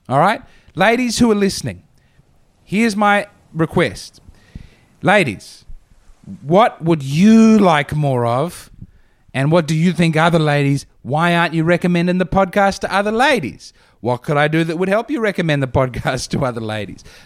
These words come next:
Let's grow the women that we have. Let's not go out and find wholesale new women.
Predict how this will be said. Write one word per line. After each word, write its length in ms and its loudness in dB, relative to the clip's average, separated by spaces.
Let's 560 -6
grow 600 0
the 80 -6
women 300 0
that 120 -8
we 120 -12
have. 200 -6
Let's 160 -8
not 140 -16
go 160 -12
out 100 -8
and 120 -12
find 200 -8
wholesale 360 0
new 180 0
women. 340 0